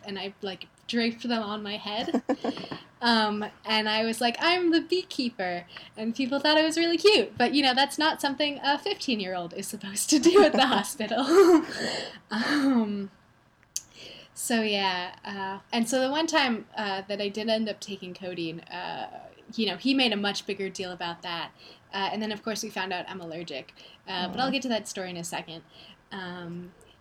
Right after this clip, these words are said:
Speaker 1: 'cause I'm sort of going in order here. Uh, the other thing was when I had these drainage tubes, I was going to school. So I had, uh, two to three days in the hospital post-surgery.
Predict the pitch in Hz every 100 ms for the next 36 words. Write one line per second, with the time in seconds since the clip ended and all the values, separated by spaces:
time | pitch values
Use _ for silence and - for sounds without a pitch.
0 | - - 247 233 254 370 415 285 233 220
1 | 202 185 190 180 175 170 170 170 - -
2 | - - 202 190 185 254 320 349 - 254
3 | 233 214 208 202 220 208 214 220 220 208
4 | 196 202 202 - 226 214 196 190 214 202
5 | 196 190 - 220 220 240 - 208 208 208
6 | 208 208 202 - 202 196 - - 349 349
7 | 294 269 214 208 208 208 190 175 - 196
8 | 185 - 190 180 190 185 185 175 175